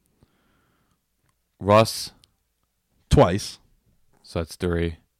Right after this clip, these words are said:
Speaker 2: I'll give you a hint.
Speaker 1: Well, do we count Philly? Oh, we
Speaker 2: That
Speaker 1: do?
Speaker 2: was gonna be my hint, that the
Speaker 1: Okay.
Speaker 2: quarterback was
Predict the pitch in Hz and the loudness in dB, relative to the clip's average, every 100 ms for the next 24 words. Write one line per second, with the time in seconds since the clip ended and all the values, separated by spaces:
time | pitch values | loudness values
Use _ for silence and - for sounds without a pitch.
0 | _ _ _ _ _ _ _ _ _ _ | _ _ _ _ _ _ _ _ _ _
1 | _ _ _ _ _ _ _ _ _ _ | _ _ _ _ _ _ _ _ _ _
2 | _ _ _ _ _ - 143 160 156 160 | _ _ _ _ _ 2 4 4 6 6
3 | 135 139 95 - 147 151 123 - 92 117 | 4 0 -4 2 8 8 6 -2 -16 -6
4 | 139 143 156 160 131 143 160 185 185 156 | -2 0 2 0 2 4 4 4 2 -4
5 | - _ _ _ _ _ _ _ _ 107 | -20 _ _ _ _ _ _ _ _ 4
6 | 165 160 - 123 - 143 170 151 156 143 | 8 10 10 8 2 0 2 4 4 4
7 | 135 143 117 127 143 104 190 202 196 196 | 4 2 2 0 0 2 4 6 6 4
8 | - 165 | 4 0